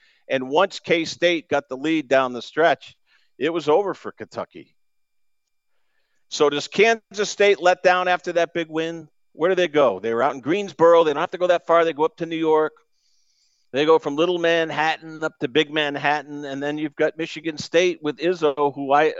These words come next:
uh, I will tell you, he will adjust his team according to the environment,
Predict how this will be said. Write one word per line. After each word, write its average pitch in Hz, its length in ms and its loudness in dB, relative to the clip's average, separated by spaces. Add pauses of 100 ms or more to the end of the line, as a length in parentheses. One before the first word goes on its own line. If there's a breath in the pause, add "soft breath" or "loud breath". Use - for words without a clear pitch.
(240)
uh, - 300 -12
I 139 140 2
will 143 140 -4
tell 185 220 4
you, 143 160 -2
he 131 160 -6
will 131 220 -4
adjust 151 420 0
his 160 240 -2
team 151 340 -4
according 139 640 0 (440 soft breath)
to 135 120 -2
the 117 140 -2
environment, 196 600 4